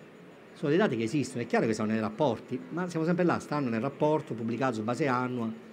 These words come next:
I dati analitici, grezzi, però analitici, non sono stati rilasciati dalle asl,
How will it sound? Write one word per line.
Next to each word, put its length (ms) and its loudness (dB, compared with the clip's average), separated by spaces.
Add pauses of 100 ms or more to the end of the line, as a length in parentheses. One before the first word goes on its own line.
(680)
I 120 -6
dati 280 2
analitici, 580 0
grezzi, 600 -2 (400)
però 180 -2
analitici, 600 -4 (340)
non 100 -6
sono 140 -4
stati 260 0
rilasciati 440 -4
dalle 180 -4
asl, 240 -8